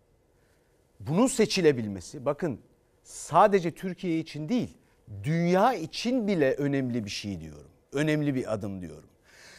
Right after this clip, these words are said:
Yani baştan bu türden bir yaklaşımla, nasıl söyleyeyim, ön yargılı davranmak yerine ak Parti'nin, iktidarın biraz dikkatle incelemesinde fayda var.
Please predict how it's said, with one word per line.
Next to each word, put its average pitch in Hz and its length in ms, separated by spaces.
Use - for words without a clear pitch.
Yani 190 420
baştan 160 680
bu 117 320
türden 185 600
bir 139 400
yaklaşımla, 156 840
nasıl 185 200
söyleyeyim, 185 400
ön 220 140
yargılı 170 520
davranmak 165 540
yerine 117 240
ak - 200
Parti'nin, 147 360
iktidarın 160 580
biraz 190 520
dikkatle 180 420
incelemesinde 143 720
fayda 156 380
var. - 120